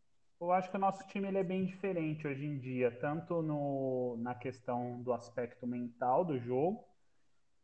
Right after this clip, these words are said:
e também na forma de jogar, né? Aquela nossa defesa, é, era o,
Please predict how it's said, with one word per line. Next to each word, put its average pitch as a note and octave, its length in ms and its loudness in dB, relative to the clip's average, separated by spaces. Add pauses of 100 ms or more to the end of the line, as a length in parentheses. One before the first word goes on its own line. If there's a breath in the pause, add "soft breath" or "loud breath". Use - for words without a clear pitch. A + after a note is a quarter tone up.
(120)
e F#3 400 0
também A3 240 0
na B3+ 140 0
forma B3+ 400 2
de A#3 160 0
jogar, G#3 440 6
né? G3+ 300 -2
Aquela F3+ 340 0
nossa F#3 280 0
defesa, E3+ 1040 -2
é, D3+ 460 -4 (540)
era D3 260 2
o, C#3+ 580 0